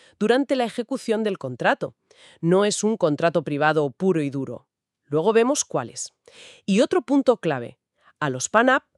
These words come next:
también se les aplica el recurso especial para impugnar las adjudicaciones de contratos sara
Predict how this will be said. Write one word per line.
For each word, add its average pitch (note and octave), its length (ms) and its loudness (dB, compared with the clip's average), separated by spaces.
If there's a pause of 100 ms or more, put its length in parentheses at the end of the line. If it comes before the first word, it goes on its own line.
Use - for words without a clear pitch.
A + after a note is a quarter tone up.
(100)
también D3 420 -2
se D4+ 100 -2
les B3+ 200 -2
aplica F#3+ 500 -4
el D3 160 -6
recurso F3+ 480 -6
especial F#3 540 0
para C#3 160 -6
impugnar C#3 560 -2
las D3 180 -8
adjudicaciones C#3+ 800 -2
de C#3+ 80 -6
contratos C3 480 -8
sara B3+ 360 2